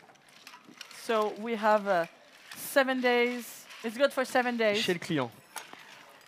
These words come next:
Speaker 1: Okay, once you buy it, you bring it at home, and you have seven days in front of you for using them.
Speaker 2: Puisqu'on livre Macao, Hong Kong, et, euh, on livre le jeudi.
Speaker 1: And they do deliver.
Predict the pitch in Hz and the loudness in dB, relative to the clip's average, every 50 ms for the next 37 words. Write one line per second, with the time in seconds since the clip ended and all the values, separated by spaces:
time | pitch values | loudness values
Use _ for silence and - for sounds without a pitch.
0 | - - - - 311 320 320 285 170 - 180 220 277 320 320 - - - 339 269 | -20 -6 -2 0 4 6 6 6 4 4 4 6 6 6 6 4 -2 -6 0 4
1 | 247 262 247 254 262 277 285 277 - 254 202 240 269 285 294 285 277 277 269 - | 8 8 10 10 10 8 8 6 2 -6 -4 -4 -2 0 2 4 4 2 2 2
2 | - 262 262 262 269 277 262 - - 226 226 240 240 240 240 233 - - 277 277 | 0 0 0 0 0 -2 -4 -6 -4 -4 -2 0 2 2 2 2 2 0 2 2
3 | 277 262 262 254 254 226 254 233 - - 240 226 220 220 208 220 208 - 214 208 | 2 4 4 4 2 2 -2 -4 -2 0 0 0 0 0 -4 -6 -6 -6 -6 -4
4 | 208 208 190 - 196 175 160 160 151 147 - - 160 156 147 151 170 180 147 131 | -6 -6 -6 -6 -6 -6 -6 -6 -6 -6 -6 -6 -6 -6 -4 -4 -4 -4 -2 -2
5 | 139 139 135 143 143 143 - 156 151 156 151 151 151 160 160 165 - - 143 135 | -4 -2 -2 -2 -4 -4 -4 -4 -4 -2 -2 -2 -2 -4 -4 -6 -10 -12 -12 -14
6 | 131 117 - 147 156 165 175 165 160 156 - - - - - - - - - - | -12 -12 -12 -12 -10 -8 -8 -10 -10 -12 -14 -20 -20 -20 -20 -20 -20 -20 -20 -20
7 | - - - - - - - - - 120 123 123 120 120 120 117 120 - - 131 | -20 -20 -20 -20 -20 -20 -16 -6 -2 0 2 2 2 2 0 0 -2 -6 -6 -6
8 | 131 135 151 156 135 135 135 131 139 139 135 127 156 156 139 139 147 170 208 208 | -6 -4 -4 -4 -4 -4 -4 -2 -2 -2 -4 -4 -6 -8 -8 -10 -10 -10 -10 -12
9 | _ _ _ _ _ _ _ _ _ _ _ _ - 233 254 254 294 294 240 233 | _ _ _ _ _ _ _ _ _ _ _ _ -2 0 2 2 2 2 2 0
10 | 339 381 359 359 349 330 285 262 247 233 247 262 262 294 | 0 2 4 6 8 8 8 8 6 4 4 4 4 4